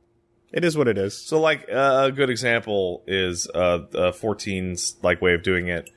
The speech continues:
Speaker 2: is, okay, grind up all the classes I want, blah, blah, blah, blah. Say I'm at Equilibrium,
Speaker 1: Mm-hmm.
Speaker 2: right? I wanna do the new content stuff when it comes out. Like, I wanna do, "Oh, there's a new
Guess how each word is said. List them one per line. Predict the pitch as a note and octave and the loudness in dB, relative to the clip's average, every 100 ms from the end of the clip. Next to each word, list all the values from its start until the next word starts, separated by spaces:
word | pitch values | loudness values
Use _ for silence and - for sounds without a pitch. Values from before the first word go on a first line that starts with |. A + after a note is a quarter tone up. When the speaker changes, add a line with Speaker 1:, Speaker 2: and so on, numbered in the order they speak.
| _ - _ | _ -20 _
Speaker 2:
is, | - F#2+ F2 E2+ D#2+ E2 - - - - - - _ - | -2 2 2 2 -2 -4 -4 -4 -6 -14 -20 -20 _ -8
okay, | A#2 G2+ F#2 | -6 -2 -2
grind | D3+ E3+ E3+ | 0 2 2
up | C#3+ | 2
all | D#3 D3 | 2 2
the | |
classes | C#3 C#3+ C3 C3 | 2 0 0 2
I | B2+ | 2
want, | A#2+ | 2
blah, | A#2+ A#2+ | 2 2
blah, | A2+ | 2
blah, | |
blah. | G#2+ A2 | 2 2
Say | G2+ B2+ | 2 2
I'm | A#2 A#2 | 4 2
at | A#2 - | 0 -2
Equilibrium, | C3+ D3 C3+ A2 G#2+ A#2+ B2+ C#3 D3 | -6 -2 0 0 2 2 2 -2 -8
Speaker 1:
Mm-hmm. | A2+ G#2+ F#2+ - - | -8 -8 -8 -10 -2
Speaker 2:
right? | A2+ B2 C3 _ _ _ _ _ _ - | 0 2 -2 _ _ _ _ _ _ 0
I | F#3+ | 4
wanna | B3+ C4+ | 4 4
do | A3 C4 | 2 2
the | A3+ B3+ | 2 0
new | B3+ | 0
content | B3 B3 B3 C4+ G#3+ | 0 0 0 0 -2
stuff | - F#3+ F3 | -2 -2 0
when | F3 | -4
it | E3+ | -4
comes | E3 F3+ | -4 0
out. | E3+ - - | 2 0 0
Like, | A#2+ | 0
I | |
wanna | C#3 D#3 D#3 | 2 2 2
do, | D#3 | 0
"Oh, | D#3+ F#3 | 2 2
there's | D#3 D3 | 2 -2
a | D3+ | -4
new | E3 | -6